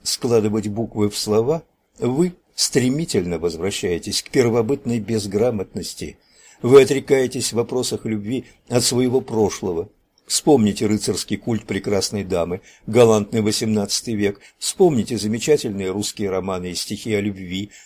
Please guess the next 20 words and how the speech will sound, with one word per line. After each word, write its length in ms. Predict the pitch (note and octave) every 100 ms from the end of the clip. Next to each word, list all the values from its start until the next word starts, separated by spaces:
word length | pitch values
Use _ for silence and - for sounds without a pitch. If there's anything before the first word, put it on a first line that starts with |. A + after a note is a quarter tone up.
| -
созданные 580 | - B2+ G2+ A#2+ A#2+ A#2
в 60 |
девятнадцатом 960 | G2 B2+ C#3 - G2 F#2 - G#2+ A2 G#2+
веке. 360 | G#2+ G#2 - - _ _
Куда 420 | - G#2+ F#2+ F2+
всё 240 | F2 - G#2+
делось? 560 | G2 G#2+ G2+ G2+ - _ _ _ _ _ -
Экраны 460 | B2+ D3 C#3 C3+
телевизоров 600 | A2+ B2+ C#3 D3 G2+ F#2+
плавятся 580 | - G#2 F2 F2 - A2 - _
от 240 | B2+ - - _
трения 540 | - B2 A2+ G2+ G2 -
обнажённых 880 | - G#2+ G#2 G#2 G2 G2 F2+ F2+
человеческих 760 | - G#2 G2 E2+ D#2 - - -
тел. 280 | - E2 - - -
Разве 460 | B2 A#2 F#2+ G2+
это 180 | F#2+ A2+
можно 400 | G2+ E2+ E2+ F#2+
назвать 400 | G#2 G#2 G#2+ -
любовью? 540 | G#2+ G2+ G#2 G2 G2